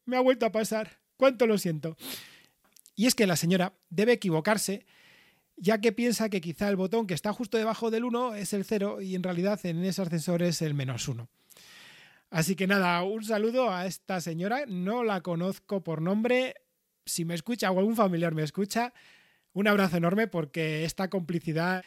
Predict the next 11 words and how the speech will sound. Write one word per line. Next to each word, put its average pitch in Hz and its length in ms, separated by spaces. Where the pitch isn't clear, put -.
no, 156 580
no 156 160
tiene 170 260
precio 175 600
en 151 160
una 170 180
situación 160 500
tan 143 240
tonta 180 380
como 160 320
es, - 320